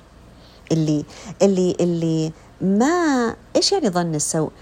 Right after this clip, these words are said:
يعني ما آمنوا وما صدقوا إنه رح يكون في الدار الآخرة، فضلهم عايشين في الحياة الدنيا. يعني يا جماعة، والله، يعني، أنا مستغربة عن جد، في ناس عايشين، يعني، كيف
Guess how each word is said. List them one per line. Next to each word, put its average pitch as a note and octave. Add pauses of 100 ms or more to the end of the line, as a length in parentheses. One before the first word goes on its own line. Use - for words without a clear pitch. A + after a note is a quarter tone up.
(180)
يعني F#3+
ما A#3
آمنوا C4+ (180)
وما A3+
صدقوا E3+
إنه D#3
رح D#3+
يكون D#3+
في -
الدار C#3
الآخرة، C3
فضلهم F3
عايشين E3+
في A#3+
الحياة G3 (100)
الدنيا. C3+ (680)
يعني A3
يا G#3+
جماعة، G3
والله، E3
يعني، D#3
أنا E3
مستغربة C3+ (520)
عن F3+
جد، F4+
في A#3+
ناس F#3
عايشين، D3
يعني، F3+
كيف -